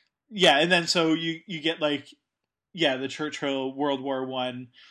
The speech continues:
You almost get the feeling that there was, like, maybe a, a Indiana Jones type, uh, you know, person who found this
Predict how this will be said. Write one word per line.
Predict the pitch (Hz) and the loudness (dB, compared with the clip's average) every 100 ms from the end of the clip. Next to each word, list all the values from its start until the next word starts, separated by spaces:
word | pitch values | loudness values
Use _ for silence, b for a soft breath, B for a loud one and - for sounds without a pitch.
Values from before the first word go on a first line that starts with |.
| b _ | b _
You | 175 | -2
almost | 175 170 165 | 0 0 0
get | 180 | -2
the | 165 | -4
feeling | 165 147 143 | -4 -2 -2
that | 147 143 | -2 -2
there | 147 | 0
was, | 143 131 | -2 -2
like, | 139 127 | -2 -4
maybe | 151 143 139 135 131 | -6 -4 -2 -4 -4
a, | |
a | 123 117 120 139 120 117 - | -6 -8 -10 -8 -8 -8 -6
Indiana | 165 143 143 135 | -4 2 2 2
Jones | 127 135 131 127 127 | -4 -6 -6 -6 -6
type, | - 131 123 123 _ B B B _ | -6 -6 -8 -12 _ B B B _
uh, | 139 123 120 120 131 - _ _ _ | -2 0 -2 -4 -6 -12 _ _ _
you | - 160 | -2 0
know, | 131 123 123 117 _ _ _ | 0 0 -4 -8 _ _ _
person | - 151 135 143 | -4 -2 0 -2
who | 131 135 | 0 -2
found | - 143 127 127 127 | 0 -2 0 -4 -6
this | 127 123 - - | -6 0 2 0